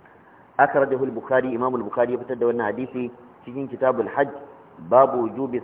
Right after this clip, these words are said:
safa wal marwa wa ju'ila min sha'airillah. Babin da yake bayani akan wajibcin yin sa'ayi baina safa wal marwa ga mai aikin haji ko umra, kuma hakan yana daga cikin alamomin addinin Allah,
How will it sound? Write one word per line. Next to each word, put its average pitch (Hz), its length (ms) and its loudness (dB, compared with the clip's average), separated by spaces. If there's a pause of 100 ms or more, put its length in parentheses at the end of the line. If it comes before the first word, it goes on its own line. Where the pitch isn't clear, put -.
safa 135 680 2
wal 107 220 0
marwa 143 680 4 (300)
wa 110 200 2
ju'ila 139 420 0
min 139 240 -2
sha'airillah. 110 760 0 (680)
Babin 123 320 4
da 113 80 -2
yake 123 220 -4
bayani 123 280 0
akan 117 240 -2
wajibcin 127 480 -2
yin 127 160 -6
sa'ayi 123 300 -2
baina 127 300 -2
safa 123 240 0
wal 127 160 2
marwa 127 260 4
ga 110 100 -4
mai 113 120 -6
aikin 117 260 -6
haji 120 180 -6
ko 131 200 0
umra, 160 240 4 (480)
kuma 123 200 -2
hakan 131 440 -2
yana 135 280 0
daga 113 220 -2
cikin 127 380 -10
alamomin 131 720 2
addinin 113 480 -6
Allah, 104 240 0